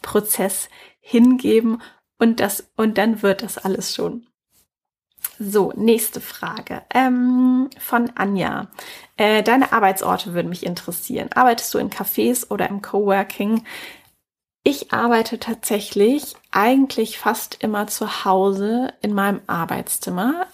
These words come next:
Aber ich muss sagen, es ist auch sehr, sehr wichtig. Ähm, ich bin ja vor ungefähr einem Jahr umgezogen in eine größere Wohnung hier in Hamburg.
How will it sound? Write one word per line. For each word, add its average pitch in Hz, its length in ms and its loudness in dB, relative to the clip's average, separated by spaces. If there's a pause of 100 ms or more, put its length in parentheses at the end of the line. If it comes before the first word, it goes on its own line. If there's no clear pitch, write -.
Aber 220 280 4
ich 277 140 -4
muss 247 140 -2
sagen, 220 280 -2
es 233 100 0
ist 233 120 -4
auch - 120 -4
sehr, 226 240 2
sehr 220 160 2
wichtig. 214 640 0
Ähm, 190 460 0
ich - 140 -16
bin 202 120 -2
ja 196 140 0
vor - 160 -8
ungefähr 233 320 4
einem 214 120 -2
Jahr 208 220 0
umgezogen 196 480 2
in 196 80 -2
eine 190 80 -2
größere 196 520 -4
Wohnung 185 200 0
hier 196 180 -2
in 196 120 -4
Hamburg. 202 340 -2